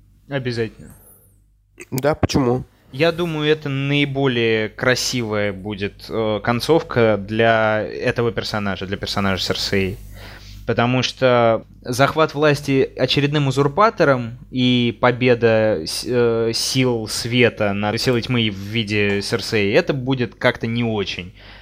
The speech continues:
Speaker 1: Это, видимо, п-, э, приберегут создатели сериала на конец и на большую битву. А, э, Серсея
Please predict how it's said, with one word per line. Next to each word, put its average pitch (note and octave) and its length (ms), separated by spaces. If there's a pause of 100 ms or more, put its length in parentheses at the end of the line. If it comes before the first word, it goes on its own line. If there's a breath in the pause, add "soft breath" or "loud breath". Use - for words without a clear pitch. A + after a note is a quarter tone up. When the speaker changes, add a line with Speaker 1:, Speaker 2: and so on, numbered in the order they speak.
Speaker 1:
Это, C#3+ 540 (100)
видимо, A2+ 680
п-, F2+ 60 (380)
э, - 40
приберегут A#2+ 420
создатели A2 440
сериала G#2+ 380
на G#2+ 340
конец E3 640
и B2 200
на A2+ 560
большую G#2+ 680
битву. - 380 (420 loud breath)
А, A2+ 520 (440)
э, G#2 460
Серсея D#3+ 720